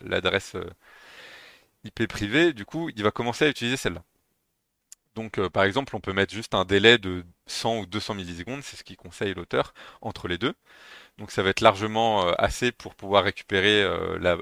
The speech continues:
la, la page, euh, H T T P, euh, exécuter le script, et cetera. Et que, euh, après, euh, il va utiliser l'adresse I P privée quand la deuxième réponse D N S elle va être reçue. Et après, pour l'exfiltration,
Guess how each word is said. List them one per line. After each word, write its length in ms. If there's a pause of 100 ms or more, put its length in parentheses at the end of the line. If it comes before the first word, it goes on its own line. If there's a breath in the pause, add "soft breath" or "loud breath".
la, 340
la 140
page, 340
euh, 240
H 100
T 120
T 140
P, 260
euh, 320
exécuter 440
le 80
script, 280
et 60
cetera. 460 (460 loud breath)
Et 220
que, 140
euh, 920 (840)
après, 500
euh, 240
il 80
va 80
utiliser 520
l'adresse 360
I 60
P 100
privée 380 (720 soft breath)
quand 220
la 140
deuxième 500
réponse 460
D 80
N 100
S 200
elle 80
va 60
être 100
reçue. 240 (760 loud breath)
Et 100
après, 360
pour 280
l'exfiltration, 800